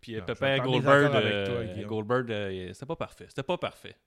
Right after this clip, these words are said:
Speaker 2: Ben, moi, j'étais quand même impressionné qu'il le lève comme il faut. J'ai pas détesté, j'ai, je trouve que c'est un des meilleurs matchs de Goldberg, euh, dans les
Speaker 1: Ouais.
Speaker 2: dernières années,
Speaker 1: Ça en dit long
Speaker 2: personnellement.
Speaker 1: pareil, là, tu sais.
Speaker 2: J'ai trouvé que, euh, Goldberg, euh, c'est le Goldberg que je veux avoir, euh,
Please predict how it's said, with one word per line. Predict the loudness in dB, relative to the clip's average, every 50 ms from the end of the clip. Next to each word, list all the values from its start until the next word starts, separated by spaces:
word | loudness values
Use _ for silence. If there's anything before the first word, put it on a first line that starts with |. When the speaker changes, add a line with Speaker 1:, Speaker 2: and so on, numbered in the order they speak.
| _ _ _ _ _ _ _ -8
Speaker 2:
Ben, | -8 -6 -6 -6
moi, | -6 -8
j'étais | -8 -8 -6 -8 -6
quand | -4
même | -4 -4
impressionné | -4 -4 -4 -4 -4 -4 -4
qu'il | -2 -2 -2
le | 0
lève | 0 0 -2 -2
comme | -4 -4 -4 -4
il | -6 -6
faut. | -6 -6 -6 -4 -4
J'ai | -4 -4 -4
pas | -2 -2 -2 0
détesté, | 0 -2 -2 -4 -6 -6 -4 -4 -4 -4 -4
j'ai, | -4 -4 -4
je | -4 -6
trouve | -8 -8 -6
que | 0
c'est | 2 2 4
un | 4 2
des | 0 2
meilleurs | 4 4 4 4
matchs | 4 4 2 2
de | 2
Goldberg, | 2 2 2 2 2 2 2 2 2 2
euh, | 2 2
dans | 2 2
les | 0
Speaker 1:
Ouais. | 0 0
Speaker 2:
dernières | -2 -2 -2 -2 -2 -2
années, | -2 -2 -4 -6 -8 -10 -12 _
Speaker 1:
Ça | -10 -4 -2 -2
en |
dit | -2
long | -2 -4
Speaker 2:
personnellement. | -4 -2 -2 0 0
Speaker 1:
pareil, | 0 -2 -2 -2 -4 -6 -8
là, | -10 -12 -14
tu | -14 -16
sais. | -16 -18 -18 _ -20 -20 _ _ _ _ _ -8
Speaker 2:
J'ai | -6 -4
trouvé | 0 4 4 4 4 4
que, | 4 2 4 2 2 0 -4 _ 0 2
euh, | 2 4 2
Goldberg, | 2 2 2 2 2 2 2 2 4 2 2 0 0
euh, | 2 2 4 4 2 2
c'est | 0 -2 -2 -2
le | 0 0
Goldberg | 0 0 -2 -2 0 -2 -2 -2
que | -2 -2 -4 -2
je | -2 -2
veux | 0 2 2
avoir, | 2 2 0 0 0 0 2 2 0 0 -2
euh, | -2 -2 -2 0 0 0 -2 -2 -4